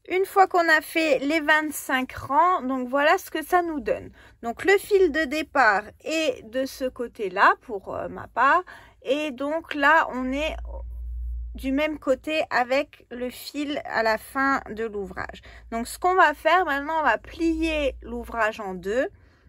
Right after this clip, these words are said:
afin que ça nous forme un carré, comme ça, voyez. Donc, on va faire tout un rang en mailles serrées en prenant cette fois-ci les deux côtés. Donc, euh, là,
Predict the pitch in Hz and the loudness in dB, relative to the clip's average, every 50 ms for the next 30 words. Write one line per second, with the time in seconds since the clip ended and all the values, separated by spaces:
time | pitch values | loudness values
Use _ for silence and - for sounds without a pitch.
0 | - - - _ _ - - 208 226 - - - 269 277 302 311 302 - - 262 | -20 -20 -20 _ _ -6 -4 -4 -4 -4 -4 0 0 2 2 0 -2 -2 -4 -6
1 | 254 - 262 247 233 233 233 - - - 302 311 320 302 285 - - 240 254 254 | -4 -2 -2 -2 -2 -2 -6 -8 -2 0 0 0 0 -2 -6 -4 -4 -4 -4 -2
2 | - 285 269 254 247 - 202 165 175 - - 240 214 240 - - - 180 165 165 | 0 2 2 2 2 0 -4 -8 -8 -8 -8 -8 -8 -8 -10 -10 -8 -8 -8 -6
3 | 160 170 170 170 196 220 269 370 - - - - - - - - - - - _ | -6 -8 -6 -4 -4 -4 -4 -6 -8 -18 -20 -20 -20 -20 -20 -20 -20 -20 -20 _
4 | _ - _ _ _ _ _ _ _ _ - - - - - - - - 220 220 | _ -20 _ _ _ _ _ _ _ _ -20 -20 -20 -20 -20 -18 -14 -12 -10 -2
5 | - 269 262 277 285 294 285 - 311 277 277 - - - 320 294 - 320 302 302 | 0 2 2 4 2 0 0 0 0 0 -2 -2 -6 -14 -6 0 2 2 2 2
6 | 294 277 269 277 294 294 294 285 269 - - - - 220 226 220 220 214 214 214 | 0 -2 -4 -2 -2 0 0 0 -2 -4 -6 -6 -6 -4 -4 -4 -4 -6 -6 -4
7 | 220 214 214 233 226 - - - - 226 226 208 233 269 311 349 359 - - - | -4 -4 -4 -4 -8 -12 -14 -8 -8 -6 -6 -4 -2 0 0 2 0 0 -2 -4
8 | 226 233 - - - - 247 233 233 254 294 339 339 - - 240 226 - - 254 | -6 -6 -6 -8 -8 -8 -6 -4 -2 -2 -2 -2 -2 -2 -4 -6 -6 -4 -2 -2
9 | 226 233 - - - - 285 294 330 339 403 - - - _ _ _ _ _ - | -2 -2 -2 -8 -14 -8 -6 -2 -2 -2 -2 -4 -8 -20 _ _ _ _ _ -20
10 | - - _ _ - 220 214 208 226 226 196 190 208 285 320 311 - 311 277 269 | -20 -20 _ _ -20 -16 -12 -10 -8 -8 -8 -6 -4 -4 -4 -2 0 0 0 0
11 | - - 254 254 277 320 370 392 381 302 190 214 214 214 208 - - 233 214 202 | -2 -4 -4 -2 0 0 0 0 -2 -4 -8 -10 -10 -10 -10 -12 -8 -4 -2 0
12 | 196 202 190 202 214 226 233 233 226 208 - | 0 -2 -2 -4 -2 2 2 4 4 2 0